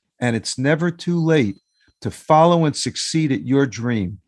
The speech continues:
I need your help to make the handbook into a bestseller. If enough of you buy it and leave a favorable customer review on Amazon, we can do it.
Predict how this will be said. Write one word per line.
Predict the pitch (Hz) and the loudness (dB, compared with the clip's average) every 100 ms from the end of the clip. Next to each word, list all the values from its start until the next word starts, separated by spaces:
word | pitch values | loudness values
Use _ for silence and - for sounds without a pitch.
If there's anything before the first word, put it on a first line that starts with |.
| _ _ _ _ _ _ _ _ _ _ - | _ _ _ _ _ _ _ _ _ _ -6
I | 139 196 | 0 2
need | 202 208 190 | 4 2 2
your | 175 | 2
help | 175 165 170 | 4 2 0
to | 135 | 0
make | 139 147 | 0 0
the | 147 | -2
handbook | 110 139 139 123 135 | -4 -4 -4 -2 -4
into | 143 127 127 | -2 -4 -2
a | 117 | -4
bestseller. | 98 127 123 - - 117 87 73 _ _ _ _ - | 0 0 0 -2 0 0 0 -8 _ _ _ _ -6
If | 110 - | -4 -2
enough | 107 120 185 190 | -2 2 2 2
of | 185 | -2
you | 160 165 | 0 -2
buy | 127 139 151 | 0 2 2
it | 160 - | 0 -4
and | 117 110 | -6 -2
leave | 143 160 | 0 0
a | 123 | -2
favorable | - - 160 170 170 151 147 | -6 -2 0 0 -2 -2 -4
customer | - 151 - 147 143 139 | -2 -4 -2 -6 -2 -4
review | 107 135 135 | -2 -2 0
on | 127 - | -2 -4
Amazon, | 135 143 151 123 135 135 _ _ | -2 0 0 0 0 -2 _ _
we | 165 190 | 0 0
can | 185 160 | 2 0
do | 123 196 214 | 2 4 4
it. | 110 | 4